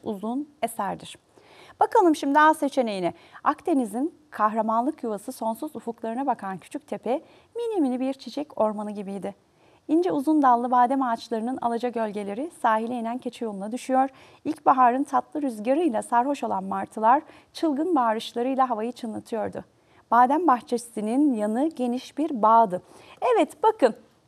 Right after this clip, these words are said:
Burada sanatsal bir üslup vardır. Bir hikayenin girişi olabilir, betimlemeler yapılmış ve çok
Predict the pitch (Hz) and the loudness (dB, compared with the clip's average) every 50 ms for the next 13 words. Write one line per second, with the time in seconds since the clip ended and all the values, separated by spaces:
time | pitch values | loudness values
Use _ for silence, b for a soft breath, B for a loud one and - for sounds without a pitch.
0 | _ _ _ _ _ _ - - 226 240 277 302 330 - 359 - - 320 320 330 | _ _ _ _ _ _ -10 -4 2 4 6 6 6 4 4 2 4 4 6 6
1 | 349 339 - 381 370 370 359 339 381 - - 311 - - - 359 - _ - - | 4 4 4 4 6 6 6 4 0 -2 -2 -4 -6 -6 -8 -8 -6 _ 4 6
2 | 240 214 208 202 220 370 - B B B B B - 381 427 - 381 320 - 339 | 8 8 8 6 2 -2 -4 B B B B B 2 2 4 4 4 2 4 6
3 | 311 285 277 269 277 277 330 381 370 247 233 214 208 - - - - - - 220 | 6 8 8 6 6 6 4 4 4 2 2 0 -2 -4 -4 -6 -6 -2 0 0
4 | 214 202 202 190 185 208 202 220 262 330 359 - B B B B - 202 202 - | 0 0 0 -2 -2 -4 0 4 4 4 4 2 B B B B -4 -4 -4 -4
5 | - 208 208 202 196 190 190 180 190 214 262 294 294 302 302 - 330 320 302 302 | -6 -6 -6 -4 -2 0 2 4 6 6 6 6 6 4 2 2 0 0 2 2
6 | 339 320 - - 208 214 - - 269 | 0 -2 -2 -6 -8 -6 -2 -2 -2